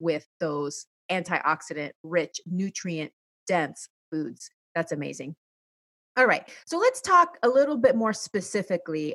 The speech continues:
about these hormones. So should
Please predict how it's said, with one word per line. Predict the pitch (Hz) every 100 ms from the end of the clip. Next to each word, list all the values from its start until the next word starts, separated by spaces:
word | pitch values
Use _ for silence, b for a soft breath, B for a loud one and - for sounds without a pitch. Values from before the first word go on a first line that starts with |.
| -
about | 160 160 147 139 - - _ _ _ _ _ _ _ _ _ _ -
these | 196 190
hormones. | 175 175 147 - -
So | 254 160 - _ _ _ _ _ _ _
should | - - 370